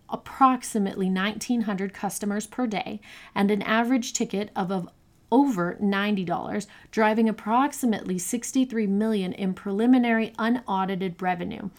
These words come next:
making Planet thirteen one of the largest revenue generators in the public cannabis sphere, said Bob Groesbeck,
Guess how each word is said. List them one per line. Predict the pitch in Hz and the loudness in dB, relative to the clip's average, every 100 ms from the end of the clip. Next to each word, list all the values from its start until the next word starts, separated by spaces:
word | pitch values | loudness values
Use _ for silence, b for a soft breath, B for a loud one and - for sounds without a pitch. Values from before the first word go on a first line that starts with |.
| B B B | B B B
making | 214 226 226 214 | 2 4 2 -2
Planet | 208 214 233 294 - | 0 0 2 0 0
thirteen | 262 - - 214 190 | -2 -2 -2 0 0
one | - 196 202 | -2 -2 -2
of | 196 | -4
the | 196 | -4
largest | 185 180 180 196 254 - | -2 0 0 0 -2 -2
revenue | 190 185 185 185 | -2 0 0 0
generators | 170 185 175 185 190 226 220 - | -2 -6 -6 -6 -2 -2 -4 -2
in | 214 226 | 0 2
the | 233 | 0
public | - 208 180 190 - | -2 -4 -2 -6 -8
cannabis | - 180 170 165 | -6 -4 -4 -4
sphere, | - - 254 - - _ _ _ _ _ _ _ - - | -6 0 0 0 -6 _ _ _ _ _ _ _ -20 -14
said | - 208 175 | -6 -4 -2
Bob | 175 170 170 | -2 -2 -2
Groesbeck, | 180 175 - 185 233 | -6 -8 -6 -4 -4